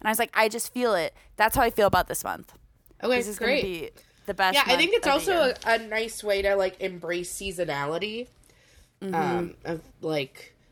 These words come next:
Speaker 2: I don't know, I'd probably add, like, go get some ice cream, uh, uh, you know, like, that, the things that you
Speaker 1: Yeah.
Speaker 2: associate with summer could be,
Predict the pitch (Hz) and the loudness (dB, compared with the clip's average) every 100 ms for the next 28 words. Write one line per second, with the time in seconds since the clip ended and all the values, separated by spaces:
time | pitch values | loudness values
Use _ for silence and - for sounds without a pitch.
0 | _ - 160 156 147 139 120 156 156 165 | _ -4 -2 -2 -4 -6 -2 -2 -2 -4
1 | 143 - 143 143 151 147 - - 185 196 | -2 0 0 0 -2 -4 -4 -6 -2 0
2 | 214 - 220 202 165 214 - - 151 120 | -2 -4 -8 -4 -2 -2 -4 -8 -6 -6
3 | 120 175 - 165 - 160 - 190 151 175 | -6 -10 -4 -2 0 -2 0 -2 -2 -2
4 | 175 180 - - 196 190 226 226 190 185 | 0 -2 -2 -6 -4 -2 -2 -2 -2 0
5 | 175 185 160 156 165 147 - 156 151 90 | 0 -2 -4 -2 -4 -6 -6 -4 -4 -6
6 | 92 120 - - 156 143 117 113 160 | -8 -10 -14 -14 -12 -8 -8 -6 -10